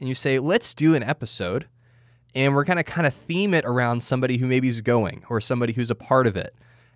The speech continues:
And we're going to, you know, talk about these, this event that's coming up. We're gonna talk about how it affects eventing." And then when we add the transcript in to our website, Google is now thinking, when somebody searches for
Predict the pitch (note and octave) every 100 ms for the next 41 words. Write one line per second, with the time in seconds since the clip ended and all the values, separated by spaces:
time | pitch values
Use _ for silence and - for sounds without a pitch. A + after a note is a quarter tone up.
0 | _ C3 C3+ C3 B2+ A#2+ - B2+ C#3 C#3+
1 | C#3 C3+ - A#2+ A#2+ A2 _ B2+ A2 G#2+
2 | - D#3 D#3 C3+ C3 C3+ D#3 C3+ C3 -
3 | _ _ - B2 C#3 B2 B2+ A#2 - C3+
4 | B2+ B2+ - A2 G#2 - B2+ B2 A2+ A2+
5 | A2+ G#2+ - G2+ - C3+ C#3 B2+ A#2 -
6 | _ _ _ _ - C3+ C3+ C3 C3 D#3
7 | F3+ C#3 C3+ D#3+ C3 - D3+ E3 - B2+
8 | - F#2 F2+ A#2+ - _ _ _ _ -
9 | C3 A#2+ A2+ D3 F3 - G2 F#2+ - _
10 | _ _ _ _ A#2 C3 F3 E3+ C3+ C3+
11 | B2+ A#2 B2+ B2+ B2 C3 F#3+ G#3 D#3 -
12 | F3 G3 G2+ G2+ - C3 A2+ A2 A2+